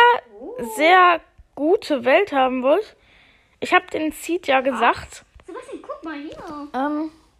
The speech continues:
Speaker 2: ja, ja, das ist das Dorf, Johanna. Ähm,
Speaker 1: Jo, wo bist du? Wo bist du?
Speaker 2: also, falls ihr einen insane Seed wollt, ähm, und direkt mal ein, ein,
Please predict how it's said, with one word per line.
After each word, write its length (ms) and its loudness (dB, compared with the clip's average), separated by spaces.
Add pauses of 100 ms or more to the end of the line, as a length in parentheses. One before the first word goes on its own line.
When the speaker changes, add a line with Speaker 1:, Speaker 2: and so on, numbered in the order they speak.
(600)
Speaker 2:
ja, 360 4
ja, 240 2
das 220 -14
ist 180 -14
das 140 -12
Dorf, 240 -4
Johanna. 320 -12 (1400)
Ähm, 720 -4 (320)
Speaker 1:
Jo, 260 -16
wo 120 -20
bist 260 -20 (100)
du? 80 -20
Wo 1200 -20 (100)
bist 140 -20 (120)
du? 100 -20
Speaker 2:
also, 480 -2 (320)
falls 420 -4
ihr 60 -6
einen 120 -8 (120)
insane 380 -6
Seed 360 -16
wollt, 460 -10 (1080)
ähm, 340 -4 (140)
und 260 -6
direkt 380 -6
mal 160 -4
ein, 1000 -8
ein, 60 -12